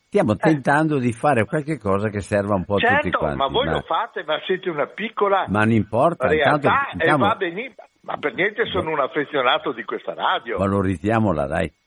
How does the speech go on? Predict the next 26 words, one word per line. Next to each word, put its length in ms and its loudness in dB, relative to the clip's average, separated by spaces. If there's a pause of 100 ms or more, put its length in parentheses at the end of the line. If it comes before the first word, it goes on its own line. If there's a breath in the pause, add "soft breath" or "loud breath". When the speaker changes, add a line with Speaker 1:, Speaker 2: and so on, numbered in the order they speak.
Speaker 1:
ok? 200 0
Speaker 2:
Eh, 240 0 (140)
però, 500 0
però, 360 2
cioè, 300 -4 (300 loud breath)
Speaker 1:
Ho 100 -8
Speaker 2:
se 140 -2
Speaker 1:
capito 240 2
Speaker 2:
pensa 320 6
Speaker 1:
io, 120 6
però 260 2
no, 240 0
io 180 -2
non 140 -2
sono 220 -4
in 100 -4
contatto, 520 -2
non 160 -4
posso 540 0
interferire 720 0
o 60 2
Speaker 2:
Lo 40 2
Speaker 1:
intervenire. 480 2
Speaker 2:
so, 320 2
lo 100 -18
so, 280 0